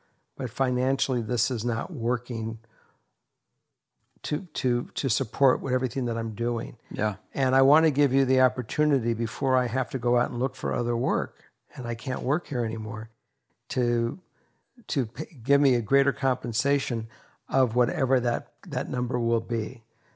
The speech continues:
Speaker 1: That number may be a dollar more a year. It may be two thousand dollars, three thousand dollars, four thousand dollars a year. Whatever that number is, you have to give him the opportunity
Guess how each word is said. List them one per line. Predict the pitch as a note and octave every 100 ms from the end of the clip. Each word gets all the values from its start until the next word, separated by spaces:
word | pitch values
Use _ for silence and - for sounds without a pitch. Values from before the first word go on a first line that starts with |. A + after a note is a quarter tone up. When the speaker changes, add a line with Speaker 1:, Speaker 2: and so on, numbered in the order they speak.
| _
Speaker 1:
That | B2+ D3
number | C3 C3
may | B2+ B2+
be | A#2 A#2+ A2+ A2 A2 _ _ _ _
a | -
dollar | A2+ A#2+ A#2 C3+ C#3+
more | C#3+ D3 D3+ F3+ G3 _ _ _ _
a | C#3
year. | C3+ C#3 C#3+ A3 - _
It | F3+ D#3
may | E3+ D3+
be | D3 D#3+ D#3+ E3+ _ _ _ _ _ _ _ _ _ _ _
two | - F3+
thousand | - F#3+ G#3 G3 D3+ A#2
dollars, | A2 G#2 A2 A#2+
three | - E3 D#3+
thousand | - - F#3 F#3 F3+ C3 A#2+ A2+
dollars, | A2+ G#2 A#2+ -
four | - C3+
thousand | - - F#3 F#3+ C3 B2+
dollars | A#2 A2 A#2+ A2+
a | G#2
year. | A2 - - - -
Whatever | E3 A3 C#4+
that | C4 A#3+
number | G#3+ F#3 E3+ E3 E3
is, | D#3+ C#3 A2+ - - _ _
you | - C#3
have | B2 G#3+ G#3
to | G3
give | E3+ D3
him | D#3 D#3
the | C#3+
opportunity | C3+ C3+ - A2 - G#3 D#3 A#2 A2 -